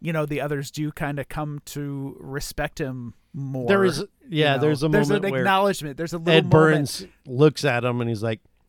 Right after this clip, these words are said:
Speaker 2: "All right."
Speaker 1: Yeah,
Speaker 2: You know?
Speaker 1: okay. Yeah, like, after all of this
Speaker 2: And then
Speaker 1: bitching
Speaker 2: you
Speaker 1: the
Speaker 2: get,
Speaker 1: entire film.
Speaker 2: uh, the great sequence where, uh, Private Ryan's running into danger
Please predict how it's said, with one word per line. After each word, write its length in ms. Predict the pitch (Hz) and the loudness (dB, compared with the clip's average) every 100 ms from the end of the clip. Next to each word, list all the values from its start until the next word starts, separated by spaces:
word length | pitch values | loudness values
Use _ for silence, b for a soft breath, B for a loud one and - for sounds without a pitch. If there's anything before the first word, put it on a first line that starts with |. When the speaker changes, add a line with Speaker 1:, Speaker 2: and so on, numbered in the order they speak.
| _ 113 | _ -12
Speaker 2:
"All 140 | 113 | -12
right." 260 | 107 156 - _ | -12 -16 -20 _
Speaker 1:
Yeah, 320 | 165 170 165 180 | -4 -2 0 0
Speaker 2:
You 140 | 113 | -2
know? 80 | 104 | -4
Speaker 1:
okay. 400 | 120 117 117 113 - | -6 -10 -12 -14 -12
Yeah, 460 | 160 165 151 131 123 | -4 -4 -4 -6 -10
like, 180 | 156 147 | -12 -10
after 300 | 151 147 151 | -10 -10 -8
all 200 | 143 147 | -6 -6
of 100 | 143 | -8
this 180 | 147 143 | -10 -8
Speaker 2:
And 220 | 151 190 | 2 4
then 200 | 190 208 | 6 4
Speaker 1:
bitching 40 | 175 | 2
Speaker 2:
you 120 | 208 | 0
Speaker 1:
the 40 | 147 | 2
Speaker 2:
get, 120 | 214 | 4
Speaker 1:
entire 180 | 185 143 | 4 0
film. 160 | - | 4
Speaker 2:
uh, 220 | 165 151 B B B B B - | 6 6 B B B B B 0
the 120 | 175 | 2
great 480 | 131 170 190 185 131 | 2 2 4 2 -4
sequence 680 | - 180 165 160 147 131 151 | -2 0 0 0 -2 -2 -4
where, 580 | 151 147 139 127 127 - _ | 0 0 0 -2 -6 -12 _
uh, 60 | 202 220 220 190 _ _ _ - 196 143 - | -20 -20 -20 -20 _ _ _ -18 -12 -12 2
Private 300 | 180 175 160 | 6 6 8
Ryan's 280 | 170 160 139 | 6 6 4
running 340 | 156 156 160 | 4 4 4
into 220 | 156 143 | 0 -2
danger 600 | 131 139 147 147 135 120 | -2 -2 0 0 -2 -4